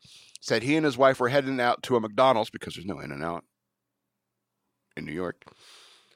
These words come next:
heading to a McDonald's before catching their train at a Jamaican Long Island Railroad station where they found the burger.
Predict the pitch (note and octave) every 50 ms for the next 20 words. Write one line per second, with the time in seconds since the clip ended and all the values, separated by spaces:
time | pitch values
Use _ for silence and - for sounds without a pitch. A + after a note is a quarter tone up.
0 | _ _ _ - - C3 D3 C#3+ C3+ C#3+ C#3+ C3+ C3 G2 D3+ D3+ E3 E3 D3 B2
1 | A#2+ B2+ A#2+ C#3 C3 - - C#3+ C#3 - C#3+ B2+ B2 A#2 - - C#3+ C#3 C#3 C3+
2 | B2 - - - B2 A#2+ A2 A2 G#2 G2+ G2+ G2 - B2 A#2+ C3 C#3 - D3+ C3
3 | B2 A#2 - _ _ - A2+ A#2+ B2+ B2+ - F#2 B2+ B2+ B2 A#2 G#2+ G2 - -
4 | _ _ - B2 D3+ E3 D3 B2+ A2+ - - A#2+ A2+ - - B2 A2 G2+ A2 A2
5 | A2 G#2+ A2 A2 - - D3+ D#3 D3+ C3 A2 F#2+ E2+ F#2 D#2+ D2 - - -